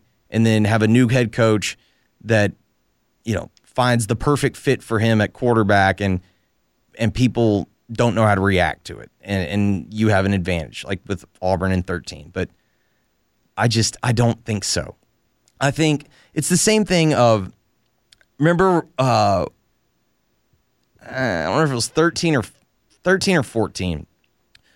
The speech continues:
when Tennessee under Butch Jones, like, they were the sexy pick in the East. This is their time.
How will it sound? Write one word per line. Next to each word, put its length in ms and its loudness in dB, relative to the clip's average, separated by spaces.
when 240 2
Tennessee 560 2
under 200 2
Butch 340 0
Jones, 380 0
like, 180 -2
they 140 2
were 140 4
the 220 0
sexy 720 0
pick 300 0
in 100 -2
the 80 0
East. 480 -6
This 300 -4
is 140 0
their 160 2
time. 340 -4